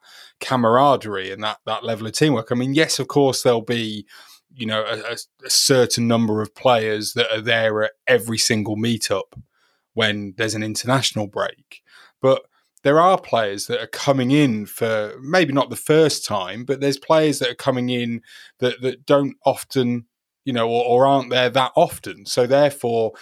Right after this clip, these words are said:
you know, the likes of Jadon Sancho and, and Bukayo Saka, for example, who are coming into it for maybe, if not their first time, then they're only their second time, um, into just a normal England squad, let alone the tournament.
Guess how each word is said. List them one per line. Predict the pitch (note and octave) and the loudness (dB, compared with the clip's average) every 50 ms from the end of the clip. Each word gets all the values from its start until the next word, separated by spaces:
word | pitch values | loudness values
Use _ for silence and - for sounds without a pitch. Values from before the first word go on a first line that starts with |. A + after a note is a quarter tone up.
| - _ _ | -20 _ _
you | C3+ | 0
know, | B2+ A#2+ | 0 2
the | G#2+ A#2 A#2+ | 2 2 4
likes | C3 C#3 C#3+ D3+ D3+ - - - | 4 4 4 4 2 -2 -4 -4
of | B2+ G#2+ | -6 -4
Jadon | G#2 A#2+ A#2 A2+ A2 G#2+ - G#2 G#2 | -2 -2 -2 -2 -2 -6 -8 -10 -8
Sancho | - - B2 A#2+ B2 A#2+ A2+ - - A2 F#2+ F#2+ F#2+ F#2+ | -4 -2 -2 -2 -2 -4 -6 -4 -4 -4 -4 -4 -6 -8
and, | - G#2+ G#2+ G#2+ G#2 G2+ | -10 -10 -10 -10 -10 -10
and | A2 G#2+ G#2+ G2+ _ _ _ _ _ _ _ _ - | -10 -10 -10 -12 _ _ _ _ _ _ _ _ -4
Bukayo | B2+ A#2+ - - A#2+ A2+ A2+ A2+ G#2+ | -4 -4 -4 -6 -6 -4 -4 -4 -4
Saka, | - - - B2+ - - - A#2+ G2+ - _ _ _ - - - _ _ | -2 -2 -2 -2 -4 -2 -2 -2 -2 -2 _ _ _ -20 -20 -20 _ _
for | - B2+ A#2+ | -2 0 0
example, | A2+ G2+ A#2+ A#2+ A#2 A2+ - A#2 A#2 | 2 0 0 -2 -2 -2 -2 -2 -2
who | A2+ A#2 | -2 -2
are | A2+ | -4
coming | - - - C#3+ C3 C3+ C3 | -4 0 0 2 2 2 0
into | B2+ C3 C3+ C3 A#2 - - B2 | 0 0 0 0 -2 -2 -2 0
it | A#2+ A#2+ A#2 - - | 0 0 -2 -4 -8
for | - - B2 | -6 -4 -4
maybe, | B2+ C3 C3+ C#3+ C#3+ D3 C#3+ C#3+ B2+ C3 C3+ B2+ A#2+ A#2+ A#2 - _ - - - - _ _ - | -2 2 2 4 4 6 4 2 2 0 0 0 -2 -4 -6 -10 _ -20 -20 -20 -20 _ _ -6
if | C3+ - - | -4 -2 0
not | C#3+ C3 B2+ | 0 0 2
their | B2+ B2 | 0 -2
first | A#2+ - - C3+ B2+ B2 A#2+ - - | 0 2 2 4 4 4 2 0 0
time, | - B2+ A#2+ A#2+ A#2 | 2 2 2 2 0
then | A#2 A#2 A2+ | -2 -2 -2
they're | A#2 A#2 A#2 A#2 A#2 - A#2+ | 0 0 0 -2 -2 -4 -4
only | A#2+ A#2+ A#2 A#2 | -4 -4 -4 -4
their | A2+ A2+ G#2+ | -4 -2 -2
second | - - - C3 A#2 - - B2+ A#2 A2+ | -2 -2 -2 -2 -4 -4 -4 -4 -4 -4
time, | - - B2+ B2 B2 C3 D3 D#3+ E3 D#3 - _ - - - - - - - _ - | 0 0 0 0 2 0 -2 -4 -6 -8 -12 _ -20 -20 -20 -20 -20 -20 -20 _ 0
um, | A#2 A#2+ A#2+ A#2 A#2 A2+ A2+ A#2 - _ _ _ - | 2 2 4 4 2 0 -4 -8 -10 _ _ _ -4
into | C3+ C3+ A2+ - A2+ | -4 -2 -2 -4 -6
just | G#2 - - C3+ - - - | -2 0 0 2 0 2 0
a | C3 | 2
normal | A#2 A2 A#2 B2 A#2+ A2 A2+ A#2 | 4 4 4 4 4 2 2 2
England | B2+ D#3 F3 D3 A#2 A2+ A2+ G#2 | 4 2 2 0 -2 -2 -4 -6
squad, | - - - G#2+ F#2+ G#2 A2+ A#2+ C3 C3 D3 | -8 -4 -4 -2 -2 -2 -4 -6 -12 -10 -6
let | C#3+ C3+ B2 | -4 -4 -2
alone | B2+ B2 B2 A#2+ A#2 | 0 -2 -2 -2 -2
the | A2+ | -4
tournament. | A2 - - D#3 E3 D3 A#2 G#2 F#2+ F#2+ - - - | -2 2 2 4 4 2 0 -4 -8 -12 -16 -20 -20